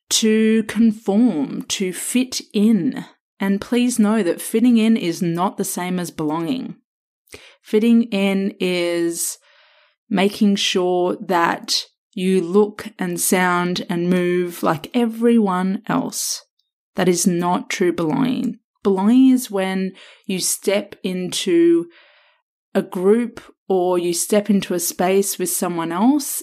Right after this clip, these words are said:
and you are wholly accepted and seen and loved as you are, and you feel a connection flow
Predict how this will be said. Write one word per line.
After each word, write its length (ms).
and 640
you 340
are 560
wholly 760
accepted 840
and 200
seen 480
and 280
loved 500
as 680
you 340
are, 360
and 180
you 80
feel 580
a 60
connection 760
flow 520